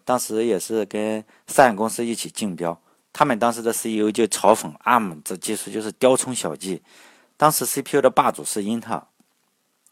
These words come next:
但现在的P C机的霸主还是英特尔。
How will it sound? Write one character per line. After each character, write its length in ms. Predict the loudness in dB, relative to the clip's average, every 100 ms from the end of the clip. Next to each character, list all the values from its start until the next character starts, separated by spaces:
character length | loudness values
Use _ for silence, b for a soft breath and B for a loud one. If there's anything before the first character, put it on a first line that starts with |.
| _
但 160 | 2 4
现 200 | 2 4
在 160 | 4
的 220 | 4 0
P 220 | -4 -4 -4
C 120 | -2
机 140 | -2
的 100 | -2
霸 140 | -2 -6
主 140 | -8
还 180 | -8 -6
是 160 | -4
英 160 | -4 -6
特 80 |
尔。 100 | -10